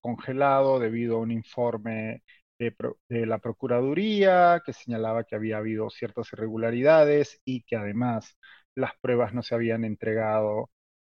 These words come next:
a tiempo. Pese a ello, eh, Salud pagó en enero de este año, si mal no recuerdo, eran hasta cuarenta y un millones de soles,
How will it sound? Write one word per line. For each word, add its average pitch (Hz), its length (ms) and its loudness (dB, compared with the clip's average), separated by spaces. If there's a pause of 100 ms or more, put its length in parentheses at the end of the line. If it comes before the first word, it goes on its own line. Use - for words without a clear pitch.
a 135 120 -2
tiempo. 202 720 4 (760)
Pese 147 320 4
a 139 120 6
ello, 156 680 6 (140)
eh, 135 240 0
Salud 135 500 -2 (260)
pagó 135 680 4 (300)
en 123 840 -2
enero 127 560 -2
de 131 100 0
este 127 260 -4
año, 127 220 -4
si 127 120 -10
mal 117 200 -2
no 117 80 -2
recuerdo, 117 800 0 (140)
eran 110 360 -4
hasta 104 240 -12
cuarenta 107 360 -8
y 107 60 -4
un 107 80 -6
millones 104 320 -4
de 104 80 -12
soles, 156 640 0